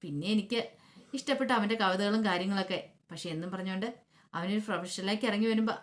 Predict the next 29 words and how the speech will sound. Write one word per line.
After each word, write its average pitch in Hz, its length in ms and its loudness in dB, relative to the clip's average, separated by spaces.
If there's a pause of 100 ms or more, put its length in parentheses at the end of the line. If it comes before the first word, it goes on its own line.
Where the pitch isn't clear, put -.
അതിൻ്റെതായ 285 440 4
കാര്യങ്ങളൊക്കെ 220 560 2
ചെയ്യണ്ടേ? 208 520 2 (160)
കവിതയുമായിട്ടിരുന്നിട്ട് 214 800 0
കാര്യമുണ്ടോ 208 500 2
എന്ന് 208 140 2
ചോദിക്കുകയാണ്. 185 340 0 (840)
നയന 160 280 -4
പറഞ്ഞു, 190 160 -6 (100)
"അത് 160 180 -10
ശരിയാ 214 320 2
ആദർശേട്ടാ. 190 440 -2 (280)
പക്ഷേ 269 180 -2
എങ്കില് 262 540 2
ഈ 302 160 -4
കലാകാരന്മാർക്ക് 262 760 4
ഇങ്ങനെയുള്ള 214 280 4
ജോലികളൊന്നും 214 520 2
ചെയ്യാൻ 214 200 2
താല്പര്യം 196 400 0
ഇല്ലായിരിക്കും 196 380 -2
എന്ന് 202 100 0
പറയാം." 190 220 -4 (200)
അത് 143 140 -8
ശരിയാ. 196 360 0 (380)
അവര് 269 240 2 (360)
പ്രൊഫഷണലായിട്ട് 247 600 4
വന്നു 226 220 4
കഴിയുമ്പോ 220 400 0